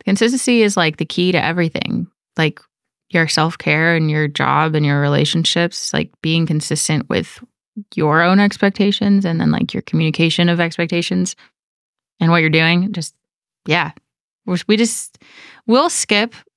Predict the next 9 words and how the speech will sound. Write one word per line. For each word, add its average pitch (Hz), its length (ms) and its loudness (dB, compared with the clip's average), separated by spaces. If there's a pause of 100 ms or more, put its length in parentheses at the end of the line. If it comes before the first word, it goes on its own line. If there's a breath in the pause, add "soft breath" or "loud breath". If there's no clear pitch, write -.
(420)
weeks 208 320 0
sometimes 226 760 2
if 202 120 -2
it's, 180 140 -2
like, 175 140 -2
a 175 60 0
holiday, 170 460 2
we're 160 160 0
like, 156 240 -4